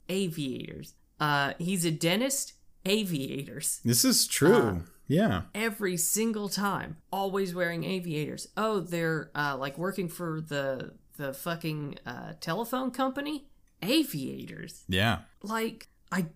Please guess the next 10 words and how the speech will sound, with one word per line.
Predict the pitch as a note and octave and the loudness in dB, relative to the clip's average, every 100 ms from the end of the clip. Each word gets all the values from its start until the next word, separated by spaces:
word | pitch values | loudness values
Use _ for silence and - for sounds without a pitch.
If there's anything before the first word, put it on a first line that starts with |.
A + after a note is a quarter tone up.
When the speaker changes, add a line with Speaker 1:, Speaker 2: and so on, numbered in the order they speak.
| - | -2
Speaker 1:
don't | F3 B3 | 0 0
know | G#3 A3+ | 0 0
their | G3 | 0
names | F#3 D#3+ E3 D#3+ - - | 0 -2 -2 -4 -8 -8
even | A3+ A#3 G#3 | -4 -2 0
a | F#3 | -2
little | C#3+ A2+ D#2 | -2 -4 -6
bit, | F#2 F2+ - - | -8 -12 -8 0
Speaker 2:
<laughs> | A#2 - | 0 0
Speaker 1:
but | - E3+ | 0 4